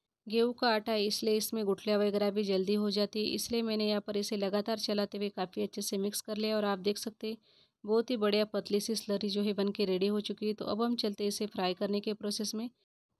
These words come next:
इसके लिए मैंने गैस on करके पहले ही कढ़ाई में तेल जो है गर्म होने के लिए रख दिया था। अब हम क्या करेंगे, एक एक पीस लेंगे और इसे स्लरी में अच्छे से डिप करके कढ़ाई में छोड़ेंगे।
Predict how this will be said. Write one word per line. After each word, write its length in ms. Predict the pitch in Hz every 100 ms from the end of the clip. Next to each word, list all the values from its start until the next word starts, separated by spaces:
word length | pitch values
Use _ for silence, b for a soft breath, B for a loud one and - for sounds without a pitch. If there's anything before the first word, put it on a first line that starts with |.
| -
इसके 340 | 226 - 254
लिए 160 | 240 240
मैंने 240 | 233 226
गैस 260 | 214 214 214
on 160 | 214 214
करके 260 | 208 - 208
पहले 260 | 208 196
ही 120 | 208 208
कढ़ाई 280 | 214 208
में 140 | 214 214
तेल 200 | 214 208
जो 100 | 202
है 100 | 214
गर्म 240 | 202 196 208
होने 200 | 214 208
के 120 | 214
लिए 60 | 214
रख 140 | 208
दिया 200 | 202 214
था। 120 | 208 226
अब 180 | 226 220
हम 140 | 233
क्या 160 | 233 214
करेंगे, 360 | 214 208 214 214
एक 260 | 220 226
एक 160 | 233 - -
पीस 200 | 214 220
लेंगे 240 | 214 220
और 120 | 233
इसे 160 | 220 226
स्लरी 340 | 208 208 208 208
में 120 | 202
अच्छे 220 | 208 -
से 140 | 214 226
डिप 180 | 214 214
करके 300 | 214 208 214
कढ़ाई 280 | 208 196 196
में 120 | 208
छोड़ेंगे। 440 | 220 208 208 220